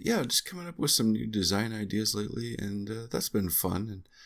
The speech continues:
got more of 'em in, in the works as we speak. So, uh, so yeah, check out the link in the show notes for TeePublic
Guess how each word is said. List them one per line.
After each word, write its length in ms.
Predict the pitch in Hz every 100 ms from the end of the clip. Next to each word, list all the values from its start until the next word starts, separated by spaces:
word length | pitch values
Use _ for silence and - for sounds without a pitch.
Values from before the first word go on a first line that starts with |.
| - -
got 180 | 104 76
more 280 | 104 107 101
of 100 | 95
'em 200 | 92 -
in, 420 | 107 101 98 92 -
in 160 | 113
the 80 | 98
works 360 | 90 95 95 -
as 220 | - 87 87
we 80 |
speak. 360 | 82 - 90 -
So, 340 | - 90 85 - - - -
uh, 280 | 90 87 - -
so 160 | -
yeah, 140 | 92 160
check 280 | - 147
out 120 | 156 156
the 80 | 151
link 160 | 151
in 60 | 143
the 80 | 131
show 180 | 151
notes 240 | 147 110 -
for 320 | - 98 101
TeePublic 720 | - 110 104 120 110 98